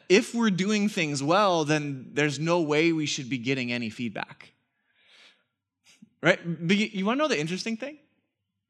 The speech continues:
If you look at and kinda study the people that are really growth-minded and that continue to learn and change and grow, do you wanna know what they love? Well, maybe they don't love feedback.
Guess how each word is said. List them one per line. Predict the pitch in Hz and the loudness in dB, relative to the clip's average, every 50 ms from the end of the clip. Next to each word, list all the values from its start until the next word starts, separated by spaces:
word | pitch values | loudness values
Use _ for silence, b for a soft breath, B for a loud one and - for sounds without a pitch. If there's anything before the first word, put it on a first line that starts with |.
| _ _ _ _ _ - - | _ _ _ _ _ -12 -2
If | - 165 - 185 | -2 -2 2 2
you | 226 247 247 | 0 2 2
look | 190 175 180 180 175 135 | 2 0 0 0 0 0
at | 120 113 117 - - | 2 2 2 0 -2
and | 135 - | -4 -4
kinda | 160 151 143 | -4 -4 -4
study | - - - 147 147 160 160 | -4 -4 -2 0 0 2 2
the | 156 147 | 0 0
people | - - - - 165 170 165 170 - - - - 123 139 - B B B B B B B | -4 -8 -10 -6 -4 -4 -4 -6 -8 -12 -10 -10 -10 -12 -14 B B B B B B B
that | - 139 135 | 0 0 2
are | 131 131 131 | 2 0 -2
really | 127 143 160 185 202 196 | -2 -2 0 0 0 -2
growth-minded | 151 - 120 131 127 135 135 - - 120 113 107 107 104 101 101 - - 50 - - - _ _ _ _ _ _ _ _ _ _ _ _ - | -2 -4 -6 -4 -4 -4 -4 -6 -8 -8 -6 -4 -4 -6 -6 -8 -10 -12 -14 -16 -18 -20 _ _ _ _ _ _ _ _ _ _ _ _ -2
and | 151 170 | 0 2
that | 170 160 - | 2 0 0
continue | 180 160 - - 202 208 208 196 | -4 -6 -4 -2 0 0 0 0
to | - 180 | 0 -2
learn | 143 131 135 139 143 151 160 | -4 -2 -4 -4 -4 -4 -4
and | 156 147 | -6 -6
change | 139 - 143 131 131 135 127 123 | -6 -6 -4 -4 -4 -4 -6 -6
and | 120 113 | -6 -6
grow, | 107 113 104 107 110 | -6 -6 -6 -4 -6
do | 110 107 | -6 -6
you | 127 | -6
wanna | 120 160 180 | -6 -4 -4
know | 180 151 123 120 | -4 -6 -6 -6
what | 123 135 139 - | -8 -8 -8 -6
they | 123 117 | -6 -4
love? | 113 110 107 107 98 120 160 175 - - - _ _ _ _ _ _ _ b b b b b b | -4 -4 -4 -4 -6 -8 -10 -12 -14 -20 -20 _ _ _ _ _ _ _ b b b b b b
Well, | 147 | -2
maybe | 185 196 233 | 0 0 2
they | 185 175 | 2 2
don't | 147 127 110 - | 2 0 -2 -4
love | 117 117 120 123 123 139 147 147 139 | -4 -2 0 2 2 2 2 0 -2
feedback. | 127 - - - 113 113 - - - - - - - - - | -6 -10 -10 -8 -8 -8 -8 -8 -10 -10 -12 -14 -18 -18 -18